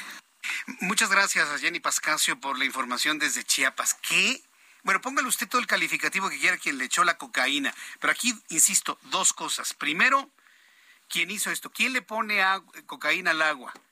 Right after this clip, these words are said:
Pues los menudistas, pues sí. ¿Sabía usted que la cocaína provoca adicción desde la primera toma? Quien toma cocaína, ya sea tomada, ya sea inhalada, como sea, desarrolla adicción desde la primera. No lo digo yo, lo dicen los científicos.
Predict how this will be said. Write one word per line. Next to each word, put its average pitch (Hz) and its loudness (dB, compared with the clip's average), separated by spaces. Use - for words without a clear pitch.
Pues 349 2
los 226 2
menudistas, 143 0
pues - -6
sí. 160 -2
¿Sabía 180 4
usted 196 2
que 165 -2
la 147 2
cocaína 156 0
provoca 143 -2
adicción 151 0
desde 127 0
la 143 0
primera 139 -2
toma? 139 -6
Quien 156 -2
toma 190 0
cocaína, 147 0
ya 151 2
sea 156 -2
tomada, 147 0
ya 143 -4
sea 147 -2
inhalada, 131 0
como 117 -12
sea, 143 0
desarrolla 165 0
adicción 175 0
desde 160 -4
la 139 0
primera. 135 -2
No 180 4
lo 226 4
digo 202 0
yo, 170 0
lo 165 -6
dicen 180 -2
los 160 0
científicos. 147 -4